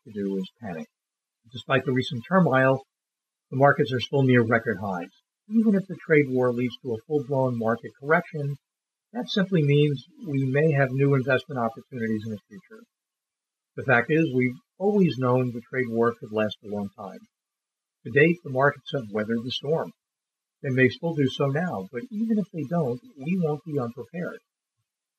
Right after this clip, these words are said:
On the other hand, if these recent developments have told us anything, it's that trade tensions aren't going away anytime soon. My advice? Let's prepare ourselves mentally for more negative headlines to come. Often mental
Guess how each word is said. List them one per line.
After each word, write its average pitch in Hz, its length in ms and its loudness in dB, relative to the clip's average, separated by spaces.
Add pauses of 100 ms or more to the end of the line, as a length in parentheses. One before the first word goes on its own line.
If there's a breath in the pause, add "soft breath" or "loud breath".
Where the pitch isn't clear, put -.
On 123 60 -4
the 127 100 6
other 160 160 4
hand, 127 300 4
if 113 160 -2
these 127 320 -2
recent 131 320 -2
developments 117 500 0
have - 180 -16
told 139 200 -2
us 127 180 -4
anything, 131 540 -2 (720)
it's - 160 -8
that 139 180 2
trade 214 300 0 (100)
tensions 175 420 0
aren't 139 280 2
going 131 260 -2
away 113 200 4
anytime 110 460 -2 (140)
soon. 190 160 -16 (1040)
My 113 160 2
advice? 185 460 2 (600)
Let's 269 220 -10
prepare 160 320 4
ourselves 156 480 6
mentally 127 440 0 (100)
for 113 80 -12
more 123 260 2
negative 117 340 -2 (120)
headlines 113 480 -6
to 117 120 -20
come. 107 260 -10 (1000)
Often 135 320 4
mental 139 320 0